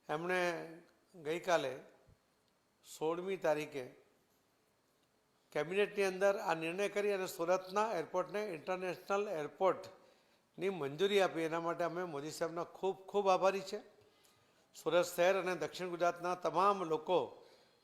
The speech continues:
મોદી સાહેબના આ પગલાંને કારણે એમના ખૂબ આભારવશ પણ થયા છે અને એમનો આભાર પણ માની રહ્યા છે. સાથે સાથે એમણે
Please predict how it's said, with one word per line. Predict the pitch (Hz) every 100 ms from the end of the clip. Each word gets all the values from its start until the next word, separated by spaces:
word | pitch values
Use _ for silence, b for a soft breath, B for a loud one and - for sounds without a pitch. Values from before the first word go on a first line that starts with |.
| -
મોદી | 143 170
સાહેબના | 143 180 175 190 202
આ | 185 180
પગલાંને | 170 147 170 170
કારણે | 165 165 175
એમના | 170 175
ખૂબ | 170 - 196 196
આભારવશ | 160 135 170 180 180 - -
પણ | 180 180 185 - -
થયા | 156 180
છે | 180 214 - b b b b b _ -
અને | 160 185
એમનો | 196
આભાર | 220 190 196
પણ | 185 190
માની | 170 156 151
રહ્યા | 135 120
છે. | - 107 - _ _ b b b b
સાથે | - 160 165 208
સાથે | 202 202 202
એમણે | 196 202